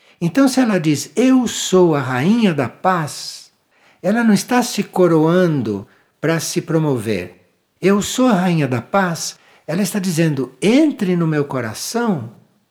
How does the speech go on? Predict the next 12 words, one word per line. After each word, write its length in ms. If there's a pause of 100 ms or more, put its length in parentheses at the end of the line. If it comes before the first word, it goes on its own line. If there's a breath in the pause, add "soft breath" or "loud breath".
para 120
vocês 500
terem 420
a 100
paz 500
e 60
para 140
vocês 460
se 220
tornarem 880
a 80
paz." 760